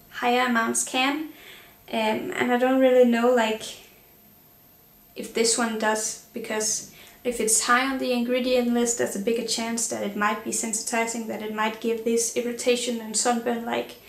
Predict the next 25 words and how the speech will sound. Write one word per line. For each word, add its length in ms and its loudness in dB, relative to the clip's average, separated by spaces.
rash-like 960 -4
conditions. 640 0
But 320 0
it 140 -8
has 240 -2
to 60 -8
be, 140 0
like, 340 6
in 100 -2
the 140 4
top 220 4
of 160 -4
the 100 -2
list. 480 0
Also, 360 -2
if 180 -4
it 80 -4
smells 320 -2
a 60 -2
lo-, 300 -2
lot 220 0
like 240 0
grapefruit, 600 -2
that 160 -6
can 260 -6